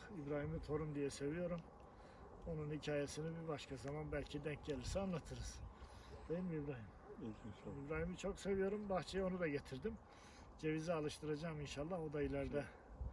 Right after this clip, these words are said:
Speaker 1: ceviz bahçesi kuracak. Şimdi, e, bu bahçeyi de biraz anlatalım sizlere.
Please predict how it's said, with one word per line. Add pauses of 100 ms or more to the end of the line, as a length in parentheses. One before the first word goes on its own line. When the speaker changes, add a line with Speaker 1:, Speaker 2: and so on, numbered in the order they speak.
(720)
Speaker 1:
ceviz
bahçesi
kuracak. (1160)
Şimdi, (200)
e,
bu
bahçeyi
de
biraz
anlatalım
sizlere.